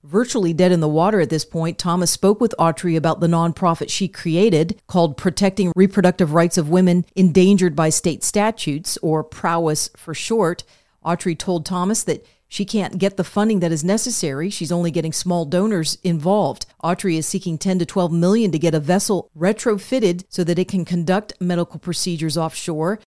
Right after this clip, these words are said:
She also says donors are reluctant to invest in such a risky endeavor. Autry also admitted that it's not clear where that ship would ultimately dock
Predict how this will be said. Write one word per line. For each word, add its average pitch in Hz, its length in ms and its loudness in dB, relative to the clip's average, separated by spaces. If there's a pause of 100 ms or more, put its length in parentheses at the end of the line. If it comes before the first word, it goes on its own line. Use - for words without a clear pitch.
(240)
She - 180 -4
also 175 240 0
says 165 240 -2
donors 175 420 0
are 160 120 0
reluctant 165 480 -2
to 170 100 -4
invest 175 380 -2
in 170 100 -2
such 151 240 -4
a 170 80 -4
risky 151 400 -6
endeavor. 165 500 -2 (400)
Autry 160 340 -6
also 214 360 0
admitted 160 340 0
that 170 160 0
it's 160 140 -6
not 165 220 -2
clear 175 280 0
where 175 240 0
that 160 220 -2
ship - 260 -6
would 165 140 -4
ultimately 165 520 -4
dock 165 480 -2